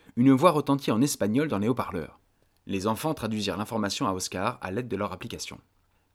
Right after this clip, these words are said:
Pour votre confort et votre sécurité, vous n'êtes pas autorisé à quitter le véhicule hors d'une zone prévue à cet effet. Veuillez essayer plus tard.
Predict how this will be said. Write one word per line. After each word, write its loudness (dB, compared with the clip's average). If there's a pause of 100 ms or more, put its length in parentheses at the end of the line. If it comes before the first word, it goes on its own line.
Pour 8
votre 6
confort 6
et 0
votre -2
sécurité, 0 (180)
vous 0
n'êtes 4
pas 8
autorisé 4
à -2
quitter 0
le 6
véhicule 2 (160)
hors 6
d'une 2
zone 0
prévue 0
à 2
cet -2
effet. 2 (460)
Veuillez 0
essayer 0
plus -4
tard. 0